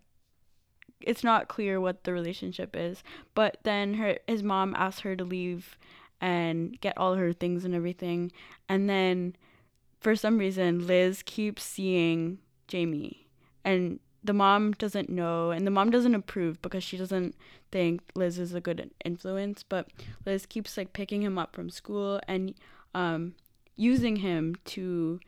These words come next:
get what she needs in her,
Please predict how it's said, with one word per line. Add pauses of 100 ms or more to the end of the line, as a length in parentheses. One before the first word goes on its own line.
(140)
get
what
she
needs (920)
in
her,